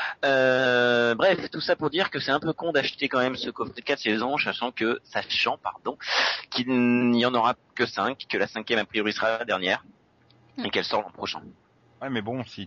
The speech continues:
Speaker 3: si t'as pas, t'as aucun coffret, quoi, ça te peut de quinze euros les quatre, euh.
Speaker 1: Bah, moi, j'en ai aucun, et je pense que j'achèterai les cinq d'un coup, tu vois.
Speaker 3: Ouais. Ouais, donc tu vas garder tes sous pour, euh, le,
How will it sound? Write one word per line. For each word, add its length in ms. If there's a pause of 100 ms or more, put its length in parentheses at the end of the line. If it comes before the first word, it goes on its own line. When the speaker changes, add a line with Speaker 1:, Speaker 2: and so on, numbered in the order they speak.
(120)
Speaker 3:
si 240
t'as 120
pas, 240
t'as 120
aucun 240
coffret, 420
quoi, 140
ça 160
te 100
peut 160
de 340 (280)
quinze 200
euros 160
les 120
quatre, 340
euh. 80 (460)
Speaker 1:
Bah, 240
moi, 180
j'en 180
ai 120
aucun, 320
et 40
je 80
pense 220
que 100
j'achèterai 420
les 60
cinq 160
d'un 120
coup, 160
tu 100
vois. 160 (340)
Speaker 3:
Ouais. 120 (1160)
Ouais, 160
donc 200
tu 100
vas 100
garder 280
tes 160
sous 280 (120)
pour, 260
euh, 180
le, 200